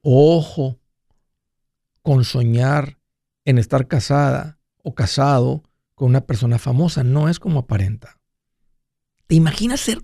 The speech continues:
hombre y estar casado con una famosa?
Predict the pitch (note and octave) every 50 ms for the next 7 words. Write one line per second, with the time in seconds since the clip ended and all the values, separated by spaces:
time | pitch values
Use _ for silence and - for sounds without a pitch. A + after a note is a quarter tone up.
0 | - - _ - C3 C3+ D#3 F3 E3 B2 G#2 F#2+ - - - - - _ _ _
1 | _ _ _ _ _ _ _ - C#3 A#2 - - C#3 C3+ C#3 - F#3 B2+ - -
2 | A#2 A#2+ B2+ C#3 - - A#2+ A#2 A#2+ C3 A2+ - - G#2 G2+ G#2 G2+ - - -
3 | _